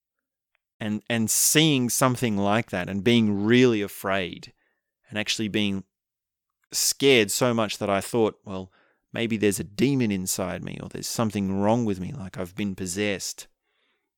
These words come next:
And I was sort of, like, in this dark time <laughs> around then anyway, I think. So, yeah, to, to sort of have that deep, far memory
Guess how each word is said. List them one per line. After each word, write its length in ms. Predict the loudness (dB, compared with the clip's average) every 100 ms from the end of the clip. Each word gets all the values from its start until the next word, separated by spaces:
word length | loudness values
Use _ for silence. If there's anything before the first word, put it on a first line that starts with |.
| _
And 80 | -4
I 100 | 0
was 140 | 0 2
sort 180 | 6
of, 220 | 4 2 -6 _ _ _ _ _ _ _ _ _ _ _ _ _ _ -10
like, 460 | -2 0 0 -6 -20 _ -2
in 200 | 0 2
this 180 | 0 0
dark 340 | 2 0 -2
time 340 | 0 2 2 0 0
<laughs> 100 | 2
around 400 | 4 6 6 6
then 180 | 6
anyway, 380 | 6 4 2 2
I 160 | 2 0
think. 300 | -2 -4 -4
So, 380 | 0 2 2 0 -10 -20 -20 _ _ _ _ _ -4
yeah, 440 | 2 4 4 -2 0
to, 280 | 2 2 0 -10 _ _
to 100 | -2
sort 280 | 4 8 8
of 280 | 8 4 -8 _ _ _ _ _ _ _ _
have 420 | -10 2 4 4
that 280 | 4 2 2 _ _ _ _ _ _ -16 2
deep, 300 | 4 4 0
far 400 | 2 4 4 2
memory 720 | 2 2 2 -2 -4 -8